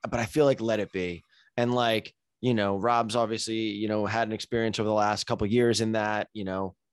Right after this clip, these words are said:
I have too, which I'll share a little funny thing that I shared with Jordan and Rob that is just like, you can't write this stuff. Uh, I'll, I'll share that in a moment, but I feel like, Jordan, just,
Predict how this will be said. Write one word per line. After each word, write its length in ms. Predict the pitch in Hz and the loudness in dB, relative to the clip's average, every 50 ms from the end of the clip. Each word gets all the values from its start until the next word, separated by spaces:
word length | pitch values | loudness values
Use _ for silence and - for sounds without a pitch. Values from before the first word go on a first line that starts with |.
| - | -4
I 100 | - 120 | -2 -2
have 220 | 123 127 127 113 104 | 2 2 0 0 0
too, 240 | - - 123 127 123 | -2 0 2 2 2
which 160 | 113 - - | 2 0 0
I'll 120 | 113 131 127 | -2 0 0
share 200 | - 151 147 131 | 2 2 2 2
a 40 | 120 | 2
little 160 | 120 117 110 | 2 0 -2
funny 300 | - - 120 117 117 107 | -2 -2 -2 -2 -2 -2
thing 200 | - 113 110 101 | -2 -4 -4 -4
that 80 | 95 92 | -2 -4
I 60 | 98 | -4
shared 240 | - - 110 104 95 | -2 0 -2 0 -2
with 80 | 98 | -2
Jordan 240 | - 110 104 98 98 | -2 -2 0 0 -2
and 80 | 95 98 | -2 0
Rob 240 | 101 101 98 98 82 | 0 0 0 0 -2
that 80 | 95 95 | -4 -4
is 120 | 95 87 | -4 -4
just 180 | 98 101 - - | -4 -2 -2 0
like, 260 | 104 98 95 - - _ - - - - - _ _ _ - | 0 0 -2 -4 -6 _ -20 -20 -20 -20 -20 _ _ _ -10
you 220 | 123 127 143 160 | -4 -2 0 2
can't 320 | - - - 180 160 135 | 4 4 4 4 4 2
write 260 | 123 123 123 117 98 - | 2 2 2 2 2 0
this 140 | 101 90 | -4 -4
stuff. 400 | - - - 85 73 - - - - - - - | -4 -4 -2 -2 -4 -4 -6 -10 -20 -16 -4 -2
Uh, 320 | 110 107 101 101 101 98 - - | 0 2 2 2 2 2 0 2
I'll, 140 | 127 127 - | 2 2 2
I'll 140 | 123 135 135 | 2 2 2
share 240 | - - 143 131 | 2 2 2 4
that 200 | 123 120 117 113 | 4 4 4 2
in 60 | 104 107 | 2 0
a 40 | |
moment, 320 | 104 104 101 104 110 117 104 | 0 0 0 0 0 0 0
but 100 | 135 135 | 2 2
I 100 | 139 139 | 2 2
feel 220 | - - 185 196 | 2 2 2 4
like, 180 | 190 180 170 151 | 4 4 2 2
Jordan, 320 | - 147 143 139 131 123 | 2 2 2 4 2 2
just, 200 | 127 143 135 - | 0 -2 -2 -4